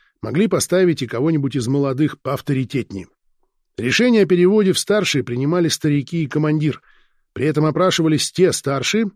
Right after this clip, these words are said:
под началом которых работал молодой. Самое смешное, что в те времена М С Б прекрасно взаимодействовала с группировками.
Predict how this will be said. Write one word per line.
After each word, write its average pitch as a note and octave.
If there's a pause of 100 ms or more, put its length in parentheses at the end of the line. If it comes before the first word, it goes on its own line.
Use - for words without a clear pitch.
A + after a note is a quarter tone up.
(140)
под A2+
началом C3+
которых F3
работал C3
молодой. A#2 (1080)
Самое G3
смешное, G3
что -
в -
те F3+
времена E3+
М C#3+
С D3
Б F3+
прекрасно E3
взаимодействовала C#3+
с B2
группировками. C3